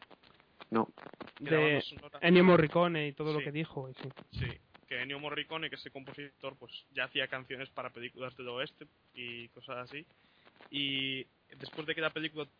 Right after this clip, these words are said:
Speaker 2: ya tuviera su éxito y todo eso, y que, bueno, la banda sonora también lo tuvo, porque a mí personalmente me gusta mucho cómo queda. Eh, eh, Ennio Morricone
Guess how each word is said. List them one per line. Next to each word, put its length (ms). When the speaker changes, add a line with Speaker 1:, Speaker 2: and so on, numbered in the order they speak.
Speaker 2:
ya 100
tuviera 300
su 220
éxito 400
y 40
todo 220
eso, 200
y 40
que, 120
bueno, 220
la 80
banda 200
sonora 240
también 280
lo 60
tuvo, 320
porque 180
a 40
mí 100
personalmente 560
me 100
gusta 280
mucho 280
cómo 200
queda. 240
Eh, 520
eh, 240
Ennio 160
Morricone 580